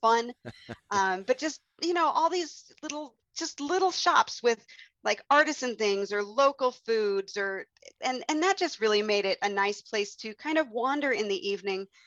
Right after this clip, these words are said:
Speaker 1: when you've had kind of a busy day and you want to wind down slowly and still
Speaker 2: Yeah.
Speaker 1: have that, that nice beach feel.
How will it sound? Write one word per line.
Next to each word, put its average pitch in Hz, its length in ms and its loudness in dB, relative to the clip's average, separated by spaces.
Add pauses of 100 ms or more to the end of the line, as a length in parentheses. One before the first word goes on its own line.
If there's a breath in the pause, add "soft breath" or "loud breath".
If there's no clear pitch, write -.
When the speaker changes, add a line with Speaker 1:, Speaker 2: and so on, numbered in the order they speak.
(240 soft breath)
Speaker 1:
when 220 180 2
you've 214 160 0
had 202 360 2
kind 233 280 -4
of 208 80 -4
a 220 60 0
busy 208 300 -2
day 202 280 0
and 202 80 -4
you 214 100 -6
want 208 240 -2
to 208 140 -10
wind 196 340 -4
down 190 220 -4
slowly 190 540 -2
and 185 140 -8 (360 soft breath)
still 208 280 2
Speaker 2:
Yeah. 202 60 -6
Speaker 1:
have - 220 2
that, 190 200 2 (100)
that 196 140 0
nice 190 340 0 (440)
beach - 320 -6
feel. - 340 -6